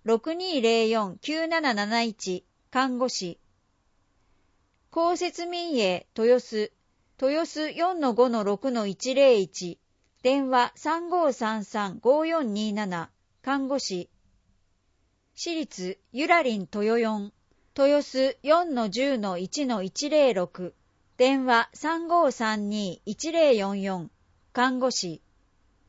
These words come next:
私立ひまわりキッズガーデン、豊洲、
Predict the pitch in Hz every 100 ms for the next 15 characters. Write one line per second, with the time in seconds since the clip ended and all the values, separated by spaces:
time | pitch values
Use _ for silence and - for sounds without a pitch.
0 | _ _ _ _ _ - - 339 330 -
1 | 202 - 233 247 339 320 226 196 214 185
2 | - 277 311 294 254 190 165 - 196 208
3 | 208 - 190